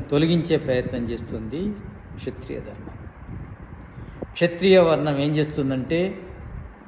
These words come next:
బ్రాహ్మణులు ఎంత సత్యాన్ని బోధించినా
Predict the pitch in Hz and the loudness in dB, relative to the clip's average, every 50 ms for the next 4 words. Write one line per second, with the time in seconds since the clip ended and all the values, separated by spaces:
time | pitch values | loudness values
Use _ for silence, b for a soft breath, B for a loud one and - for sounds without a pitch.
0 | - - - - - - - 135 139 143 156 170 175 175 175 170 165 165 170 160 | -12 -12 -10 -8 -8 -2 2 4 6 6 8 6 6 6 6 6 6 6 6 6
1 | 147 - 156 156 151 156 135 - 147 143 - - 175 165 165 160 139 143 143 143 | 4 4 4 4 2 2 2 2 0 0 2 2 2 2 4 2 2 2 2 2
2 | 135 139 131 - - 139 131 139 147 139 117 - - - | 2 0 0 0 -2 -2 0 0 0 0 0 -2 -4 -8